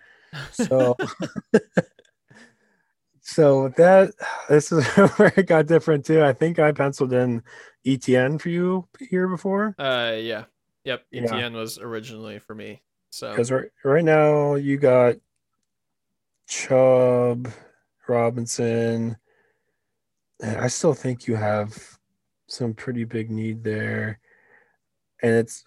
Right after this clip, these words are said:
Speaker 1: oh God, the value at receiver here is just stupid.
Speaker 2: Mm-hmm.
Speaker 1: But, like, you already hit the nail on the head with Jefferson and Godwin. And, oh, this, this, this could, this could be a very juicy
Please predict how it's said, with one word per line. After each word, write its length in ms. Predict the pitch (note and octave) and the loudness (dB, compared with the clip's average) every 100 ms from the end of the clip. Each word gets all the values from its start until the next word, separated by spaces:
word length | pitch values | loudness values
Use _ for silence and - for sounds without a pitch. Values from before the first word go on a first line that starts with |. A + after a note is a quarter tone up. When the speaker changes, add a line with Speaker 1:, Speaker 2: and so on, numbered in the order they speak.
| - | -6
Speaker 1:
oh 240 | B2 A#2 G#2+ | -2 -2 -4
God, 400 | - A#2 A2 G#2 | -6 -4 -4 -6
the 100 | G#2 | -10
value 380 | G#2+ A#2 A#2+ A2 | -6 -4 -2 -4
at 80 | |
receiver 520 | G#2 G2+ - G#2+ G#2 F#2+ | -6 -10 -12 -14 -12 -10
here 220 | G2 F#2+ | -10 -10
is 220 | G2+ G#2+ | -10 -12
just 380 | G2+ - - - | -12 -10 -12 -14
stupid. 640 | - A2+ A2 A2 G#2+ G#2+ - _ _ _ | -10 -8 -6 -6 -6 -8 -16 _ _ _
Speaker 2:
Mm-hmm. 280 | B2+ - A2+ | -20 -18 -6
Speaker 1:
But, 180 | A#2 G#2+ | -2 0
like, 340 | G#2+ G#2+ - - | -2 -4 -10 -6
you 240 | B2+ B2 | 0 2
already 300 | A#2 A#2 A2+ | 4 2 2
hit 340 | G#2+ A#2+ A#2 C#3 | 0 2 2 0
the 100 | A#2 | -4
nail 680 | A2+ A2 A2 A2 A2 A2 - | -2 -2 -2 -2 -2 -6 -6
on 120 | A#2 | -6
the 100 | G#2 | -4
head 260 | A#2 A2+ | -2 -4
with 200 | A2+ A2 | -4 -6
Jefferson 580 | - C3 C3 B2 - A#2 | 0 0 2 -4 -4 -6
and 140 | A2 A2+ | -4 -2
Godwin. 680 | C3 C3 B2+ B2 A2+ A2 | 0 2 0 -4 -6 -6
And, 280 | A2 G#2+ G#2+ _ _ _ _ _ _ _ _ _ _ _ - | -6 -8 -10 _ _ _ _ _ _ _ _ _ _ _ -4
oh, 600 | F#3 F3 E3+ D#3+ D3 C#3+ | 0 4 4 4 4 4
this, 240 | C#3 E3 | 4 4
this, 240 | - C#3 A#2+ | 2 -2 2
this 280 | B2+ E3+ - | 4 4 6
could, 240 | E3 C#3 | 2 6
this 220 | D3 F#3+ | 4 4
could 140 | - D#3+ | 2 4
be 120 | C#3+ | 4
a 60 | |
very 460 | B2 B2 C3 C3+ B2+ | 4 4 4 4 2
juicy 800 | A#2+ B2 A#2+ - A#2 A2 G#2+ G#2 | 2 0 0 -2 -4 -2 -4 -8